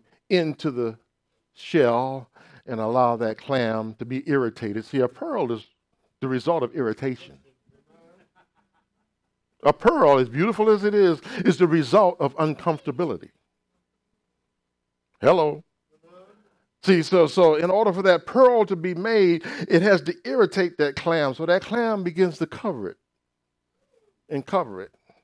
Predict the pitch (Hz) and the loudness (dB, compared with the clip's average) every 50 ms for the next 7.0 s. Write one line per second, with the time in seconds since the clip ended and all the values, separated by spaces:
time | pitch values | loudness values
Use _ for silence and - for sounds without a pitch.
0 | _ _ _ _ _ _ _ _ _ _ _ _ _ _ _ - 156 139 - - | _ _ _ _ _ _ _ _ _ _ _ _ _ _ _ -6 -6 -4 -2 -4
1 | 214 196 - - 196 196 185 160 147 143 135 131 131 131 - - - - - - | -4 -4 -4 2 4 4 4 4 2 -2 -4 -4 -4 -6 -6 -10 -18 -20 -16 -4
2 | - 180 175 165 165 160 160 139 143 - - 175 185 196 190 180 170 143 139 127 | -2 2 2 2 2 2 0 -2 -2 -6 -6 -4 -4 -2 -2 -4 -4 -6 -8 -10
3 | - - 151 143 135 143 165 170 160 147 - - 160 151 156 160 190 190 175 156 | -6 -4 -2 -2 -2 -2 -4 -6 -6 -6 -8 -6 -6 -6 -4 -2 -2 0 0 -2
4 | 147 - - 151 123 107 90 101 101 104 104 104 113 131 156 170 165 160 170 165 | -4 -4 -6 -6 -6 -6 -6 -8 -10 -10 -8 -8 -6 -6 -4 -4 -2 -4 -4 -6
5 | - - 202 180 160 139 131 135 131 131 131 127 151 160 143 147 127 135 135 139 | -4 -2 -2 -2 -2 -2 -6 -12 -10 -10 -8 -6 -4 -4 -4 -4 -6 -8 -12 -16
6 | _ - 117 113 113 143 151 139 139 135 123 123 156 214 185 - - - - - | _ -20 -18 -8 -6 -4 -4 -2 -4 -4 -4 -6 -6 -6 -6 -8 -12 -18 -20 -20